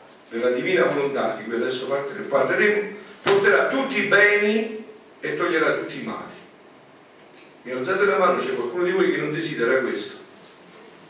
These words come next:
Non lo desideri tu? No, eh, eh, perché c'è qualcuno che, c'è qualcuno che non desidera questo. Oh, però aspettate, sì, aspettate, aspettate. Però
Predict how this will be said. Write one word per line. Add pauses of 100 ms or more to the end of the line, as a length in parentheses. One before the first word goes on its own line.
(640)
Non
lo
desideri
tu?
No,
eh,
eh,
perché
c'è
qualcuno
che, (580)
c'è
qualcuno
che
non
desidera
questo. (1120)
Oh,
però
aspettate,
sì,
aspettate,
aspettate. (500)
Però